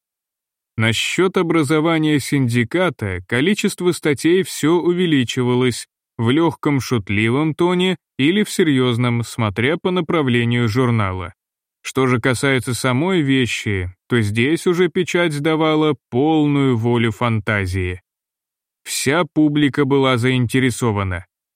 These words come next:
Бились об заклад, держали пари. Каждый имел собственное мнение, каждый толковал по-своему. Не было обеда, где бы каждый, едва успев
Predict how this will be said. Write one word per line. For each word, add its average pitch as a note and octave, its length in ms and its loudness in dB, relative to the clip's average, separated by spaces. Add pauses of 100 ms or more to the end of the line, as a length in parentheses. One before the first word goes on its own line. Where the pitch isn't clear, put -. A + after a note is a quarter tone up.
(180)
Бились D3 580 2
об D3+ 140 -2
заклад, C3 720 -2
держали B2 680 0
пари. C#3 600 -2 (340)
Каждый D3 800 2
имел D3+ 260 0
собственное D#3 880 -2
мнение, A2+ 720 0
каждый D#3+ 480 0
толковал B2+ 580 0
по-своему. G#2 680 -2 (580)
Не C#3 320 0
было E3+ 340 2
обеда, D3 460 2
где G#2 240 0
бы B2 180 0
каждый, C3 600 0
едва C3 600 -2
успев E3 360 0